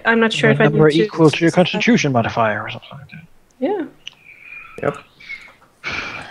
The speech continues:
Speaker 3: Uh, that is a hit for six points of damage.
Speaker 1: And do the
Speaker 3: Fortitude save, yes. Thank you.
Speaker 2: Actually,
Speaker 3: He
Speaker 2: Paladin
Speaker 3: fails.
Speaker 2: forgot to save as well.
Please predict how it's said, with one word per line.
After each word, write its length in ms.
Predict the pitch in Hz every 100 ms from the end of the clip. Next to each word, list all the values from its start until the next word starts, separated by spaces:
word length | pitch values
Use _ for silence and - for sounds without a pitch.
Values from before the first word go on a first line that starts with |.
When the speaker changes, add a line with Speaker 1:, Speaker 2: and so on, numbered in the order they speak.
| - - _ - - - 123
Speaker 3:
Uh, 520 | 120 131 139 143 135
that 160 | 107 139
is 460 | 151 - - - -
a 200 | 117 120
hit 240 | 113 -
for 160 | - 95
six 240 | - 110
points 240 | - 101 101
of 80 |
damage. 400 | - 90 90 - - - - _ - -
Speaker 1:
And 760 | 269 262 254 254 254 247 - -
do 100 | 254
the 400 | 247 247 247 247 - - _ _ _ _
Speaker 3:
Fortitude 480 | - - 123 147 160
save, 320 | - 214 - - -
yes. 680 | - - - - - - - _ _
Thank 320 | - 104 107 170
you. 260 | 220 - - - _ -
Speaker 2:
Actually, 280 | 240 - 170
Speaker 3:
He 100 | -
Speaker 2:
Paladin 300 | 165 127 117
Speaker 3:
fails. 100 | 101
Speaker 2:
forgot 140 | 147 143
to 120 | 143
save 340 | - 147 131
as 120 | 117 -
well. 360 | 131 123 123